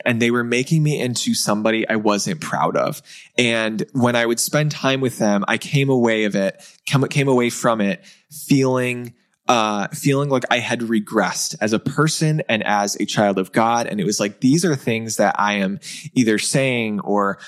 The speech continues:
partaking in or whatever it is that I don't, I don't like that in myself. Like, I, I probably shouldn't be doing it. And it's like, these are like,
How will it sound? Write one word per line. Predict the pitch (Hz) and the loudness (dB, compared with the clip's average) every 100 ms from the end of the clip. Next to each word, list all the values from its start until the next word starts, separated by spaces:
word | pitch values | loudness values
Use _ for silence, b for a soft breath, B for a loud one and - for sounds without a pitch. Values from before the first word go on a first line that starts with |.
| B - | B 0
partaking | 117 - 127 127 117 107 | 0 2 0 0 -2 0
in | 98 95 | 0 0
or | - 107 | 0 2
whatever | 120 131 135 135 | 2 2 0 -2
it | |
is | 123 110 - | 0 -2 -2
that | 143 - - | -2 -2 0
I | 110 123 135 | 0 2 0
don't, | 131 113 110 - _ - | 0 0 -2 -6 _ -2
I | 123 | 0
don't | 156 135 | 2 2
like | 131 139 - - | 0 -2 -10 -2
that | 131 110 - | 2 2 0
in | 120 | -2
myself. | 107 104 - 180 - - | -2 0 0 0 0 -2
Like, | 107 - b b b - | -4 -4 b b b -2
I, | 110 110 113 120 123 123 120 - | 0 2 2 0 0 0 -2 -4
I | - 127 | 0 0
probably | - - 120 135 131 120 | 0 0 2 2 2 0
shouldn't | - - 156 185 - | 0 0 0 0 -2
be | 113 104 | 0 0
doing | 95 90 95 | 0 -2 -4
it. | 98 107 110 | 0 0 0
And | 120 | -2
it's | 110 | 0
like, | 120 113 | 0 2
these | 131 135 | 2 2
are | 143 | 2
like, | 123 117 - | 2 0 -2